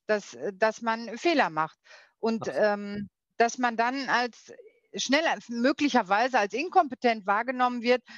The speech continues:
Speaker 1: obwohl man einfach vielleicht mit manchen Dingen, ja, dass es einfach länger dauert, bis man das, bis man das so verstanden hat, was eigentlich der Computer da von einem will, so will ich's mal sagen.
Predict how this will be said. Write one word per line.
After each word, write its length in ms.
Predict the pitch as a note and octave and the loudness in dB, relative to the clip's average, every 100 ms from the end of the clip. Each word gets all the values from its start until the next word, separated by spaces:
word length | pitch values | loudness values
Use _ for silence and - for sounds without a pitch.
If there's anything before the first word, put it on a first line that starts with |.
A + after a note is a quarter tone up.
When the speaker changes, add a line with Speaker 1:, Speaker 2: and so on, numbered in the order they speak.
| - - | -20 -2
Speaker 1:
obwohl 300 | G#3+ G#3 B3+ | 2 4 4
man 180 | C4+ | 2
einfach 380 | F3+ G#3+ A#3+ C4+ | 0 -4 0 -2
vielleicht 440 | - G#3+ G#3+ A#3+ - | -2 2 2 2 -4
mit 160 | A3 G3 | -10 -2
manchen 420 | G3+ A#3+ B3+ G3 | -2 -2 -8 -2
Dingen, 340 | A3 B3+ C4 - _ _ _ _ _ _ _ | 0 0 -2 -6 _ _ _ _ _ _ _
ja, 200 | G#3 A#3 | 0 2
dass 180 | A3 A3 | 0 -2
es 140 | A#3 | 0
einfach 260 | F3+ A3 A3+ | 0 2 2
länger 300 | A3 C4 B3 | 2 2 0
dauert, 340 | F3+ F3+ F3+ - | 0 2 0 -2
bis 180 | F#3+ | -8
man 180 | G#3+ G3+ | -2 2
das, 320 | G#3 G3+ - - _ _ | 2 0 -6 -20 _ _
bis 140 | G#3+ A3+ | -8 -2
man 220 | G#3+ G#3 | -2 0
das 180 | G#3+ - | -2 -2
so 100 | A3 | -4
verstanden 720 | A#3+ - D4+ C#4+ B3 F3+ F3 | -4 0 0 0 -4 -8 -2
hat, 160 | E3+ - E3 | -2 -2 -4
was 300 | D#3+ - - _ | -4 -6 -20 _
eigentlich 720 | - F3 F#3 F3 - F3 E3 - _ _ - | -2 0 0 -4 0 0 0 -6 _ _ -2
der 80 | A3+ | 0
Computer 600 | C4+ A#3+ D4 F#4 F#4+ B3+ | 2 0 0 2 2 2
da 160 | A#3 | 0
von 200 | A3+ A#3 | -2 -2
einem 300 | G#3 G#3 G3+ | 0 -2 -4
will, 280 | F#3 D#3+ D3+ F#3+ | -2 -2 -2 -4
so 220 | G3+ F#3+ | -4 -2
will 100 | G3 | -2
ich's 180 | G3+ G#3 | -4 -2
mal 160 | G3 | -2
sagen. 380 | F3+ F3 D#3 D3 | 0 -2 -2 -8